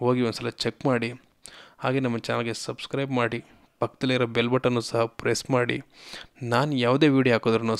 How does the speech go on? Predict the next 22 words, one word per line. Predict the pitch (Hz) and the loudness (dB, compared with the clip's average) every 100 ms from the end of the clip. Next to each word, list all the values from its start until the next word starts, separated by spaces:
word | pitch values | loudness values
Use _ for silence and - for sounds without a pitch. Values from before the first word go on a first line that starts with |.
| - | 0
ಸಹ | 117 131 | -2 0
ಫಸ್ಟ್ | - 117 - 120 | -2 -2 -2 -4
ನಿಮಗೆ | 120 127 120 | -2 -2 0
ನೋಟಿಫಿಕೇಷನ್ | 117 117 120 110 113 107 | 0 -2 -4 -6 -6 -8
ಬರುತ್ತೆ. | 110 - 110 - _ _ _ _ _ - - - _ | -12 -14 -18 -20 _ _ _ _ _ -20 -20 -20 _
ನೋಡ್ಬೋದು, | 135 127 123 | -4 -2 -4
ಇದು | 147 - _ _ - - 127 | -8 -12 _ _ -20 -10 -6
ರೂಮ್, | 120 123 - _ _ _ _ _ _ _ _ _ _ _ _ _ _ | -6 -8 -18 _ _ _ _ _ _ _ _ _ _ _ _ _ _
ಇದು | 143 131 123 | -8 -4 -4
ಮಾಸ್ಟರ್ | 123 147 127 | -2 -2 -2
ಬೆಡ್‌ರೂಮು. | 120 117 131 139 | -4 -4 -6 -4
ನೋಡ್ಬೋದು, | 123 127 127 | -4 -2 -2
ಇದರಲ್ಲಿ | 127 131 123 | 0 0 0
ನಿಮಗೆ | 127 165 - - _ _ - _ - | -2 -4 -10 -20 _ _ -20 _ -8
ಮಂಚನೂ | 127 123 135 127 | -6 -4 -4 -4
ಸಹ | - 131 - | -4 -4 -6
ಫಿಟ್ | 123 - | -8 -6
ಮಾಡಿದ್ದಾರೆ. | 120 117 117 120 131 _ _ _ _ - - _ _ | -6 -6 -6 -8 -10 _ _ _ _ -20 -20 _ _
ಇದು | 131 151 - - | -8 -8 -12 -8
ವಾಶ್‌ರೂಮ್. | 120 - - - - _ _ _ _ _ _ _ _ _ _ _ - - _ _ _ - | -6 -6 -12 -16 -20 _ _ _ _ _ _ _ _ _ _ _ -20 -20 _ _ _ -4
ಫಸ್ಟ್ | 131 - | -4 -2
ಫ್ಲೋರಲ್ಲಿರೋ | 151 135 131 123 | 0 2 2 0